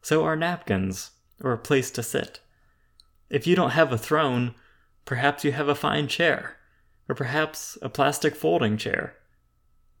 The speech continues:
I have found that a milk crate or the edge of a table is just fine for one's bottom. But of course, not all of us have that luxury.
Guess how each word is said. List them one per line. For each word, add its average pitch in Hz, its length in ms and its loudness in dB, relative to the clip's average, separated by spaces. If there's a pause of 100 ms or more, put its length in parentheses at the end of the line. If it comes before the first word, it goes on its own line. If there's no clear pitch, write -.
I 135 140 2
have 147 160 2
found 147 300 2
that 117 140 4
a 113 60 2
milk 185 300 2
crate 104 400 0
or 123 100 0
the 123 160 2
edge 131 140 4
of 117 100 -2
a 110 40 2
table 110 520 4 (240)
is 120 140 0
just 151 320 0
fine 123 260 2
for 110 160 0
one's 104 240 2
bottom. 107 460 -2 (880)
But 147 120 2
of 165 180 0
course, 120 420 2 (520)
not 160 240 4
all 127 200 2
of 117 80 4
us 113 160 4
have 104 240 2
that 110 200 -2
luxury. - 540 -6